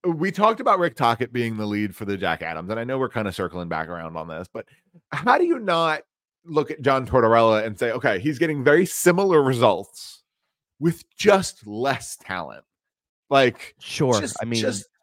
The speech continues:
Speaker 1: and I'm not, I'm not belittling the guys on the roster. Obviously, the Flyers have some talent. There's a lot of talented players. The kids are playing well, but you don't have the talent that the Vancouver Canucks have.
Speaker 2: Right.
Speaker 1: You just don't.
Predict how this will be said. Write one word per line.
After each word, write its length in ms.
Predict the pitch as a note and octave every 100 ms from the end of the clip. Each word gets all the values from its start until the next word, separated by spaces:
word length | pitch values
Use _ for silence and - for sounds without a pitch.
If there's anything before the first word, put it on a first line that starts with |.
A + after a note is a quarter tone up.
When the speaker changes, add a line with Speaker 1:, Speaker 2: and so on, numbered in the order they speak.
| _ -
Speaker 1:
and 120 | B3
I'm 260 | C4 A#3+ G3+
not, 380 | F#3+ F3+ E3+ - -
I'm 280 | E3+ G3 D#3+
not 340 | C#3+ C#3 C3+ - A#2+
belittling 520 | C3+ A#2+ B2 B2 A#2+ A2+
the 80 |
guys 280 | A2 A2 A2+
on 120 | G2+
the 100 | F#2
roster. 400 | F#2+ G2+ F#2+ F#2+
Obviously, 360 | A2+ B2 A#2 A2
the 100 | F#2+
Flyers 360 | A#2+ B2+ A#2 F#2+
have 260 | G#2+ A2
some 160 | - F#2+
talent. 340 | G2 G2+ G2
There's 140 | G#2+ G2
a 20 |
lot 220 | G2 A#2
of 100 | G#2+
talented 460 | G2 G2 F#2+ F2 E2
players. 320 | F#2+ F#2+ F#2
The 80 | E2+
kids 280 | - A#2 G#2
are 80 | G2
playing 340 | G#2 G2 F2+
well, 380 | F2 F2 F2 E2 - - - - _ _ _
but 320 | C#3 A#2+ A#2+ - _ _ D3+
you 160 | D#3+
don't 420 | C#3 F3+ G3 G#3
have 340 | - E3 D#3 A#2+
the 100 | A2
talent 400 | - A2+ G#2+ F#2+
that 100 | F#2
the 80 | F#2
Vancouver 540 | G#2 G2 G2 G2+ E2+
Canucks 420 | - F2 D2+ - -
have. 120 | E2 - - _ _ _ _ _
Speaker 2:
Right. 420 | C#3 C#3 G#2 E2+ _ _ _
Speaker 1:
You 180 | - D#3
just 380 | A#2+ G3+ - -
don't. 280 | B2+ F#2